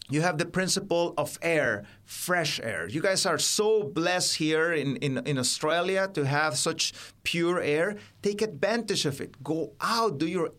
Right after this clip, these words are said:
exercise, your activities outside to take advantage of that. Just two days ago, I was doing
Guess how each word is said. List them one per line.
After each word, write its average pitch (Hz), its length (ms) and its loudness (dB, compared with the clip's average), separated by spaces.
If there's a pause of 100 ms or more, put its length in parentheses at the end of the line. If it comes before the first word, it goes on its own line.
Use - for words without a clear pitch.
exercise, 170 760 0
your 143 120 2
activities 185 880 -2
outside 160 640 0
to 156 80 0
take 165 240 -2
advantage 156 600 0
of 117 180 -2
that. 143 240 4 (380)
Just 220 340 0
two 226 140 2
days 208 320 2
ago, 165 340 2
I 156 160 2
was 160 200 2
doing 160 400 0